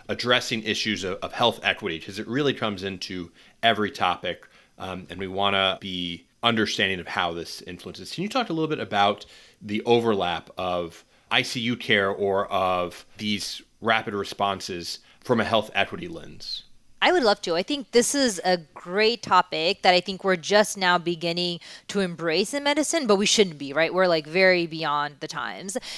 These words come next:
Speaker 2: in this situation. So I think let's start with just the rapid responses themselves. Like,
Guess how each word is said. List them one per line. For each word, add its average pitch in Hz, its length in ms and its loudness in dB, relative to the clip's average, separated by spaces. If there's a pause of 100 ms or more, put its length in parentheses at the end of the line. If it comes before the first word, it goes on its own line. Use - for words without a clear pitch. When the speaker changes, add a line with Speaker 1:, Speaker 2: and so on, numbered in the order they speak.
Speaker 2:
in 196 160 0
this 180 160 0
situation. 147 560 -6
So 202 400 6
I 202 100 4
think 285 440 -2
let's 233 180 6
start 269 220 6
with 233 80 -2
just 220 160 -2
the 196 80 0
rapid 165 340 4
responses 156 480 -2
themselves. 143 560 -4
Like, 175 160 -2